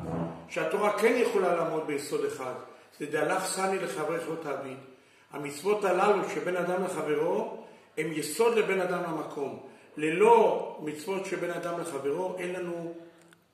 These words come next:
קשר וקיום לבן אדם למקום. היסוד היסודות, למדנו את זה גם בהגדה של פסח. אבא זצ"ל תמיד היה אומר, "אילו קרבנו לפני הר סיני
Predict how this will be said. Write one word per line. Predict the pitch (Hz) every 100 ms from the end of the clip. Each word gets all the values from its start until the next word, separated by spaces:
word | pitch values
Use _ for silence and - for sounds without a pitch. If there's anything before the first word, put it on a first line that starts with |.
| _
קשר | - 180 180 - 170 165 160 - - - _ _ _ _ _ _ 143
וקיום | 139 - 147 170 180 160
לבן | 147 156
אדם | 147 151 151 151 151 - - _ _ _ _ -
למקום. | 143 135 131 135 110 - - - _ _ _ _ _ _ _ _ _ _ _
היסוד | 139 135 - 208
היסודות, | 220 185 - 160 165 190 - - - - _ _ _ _ _ -
למדנו | 147 165 185 180
את | 165
זה | 175 165
גם | 175 190 185 - - - -
בהגדה | 151 147 160 180
של | 170 156
פסח. | 180 - 139 123 - - -
אבא | 175 190
זצ"ל | 175 170 175 -
תמיד | 151 170 175
היה | 170
אומר, | 170 170
"אילו | 208 226
קרבנו | - 185 170 202 202
לפני | 165 - 185
הר | 196
סיני | - 180 170 190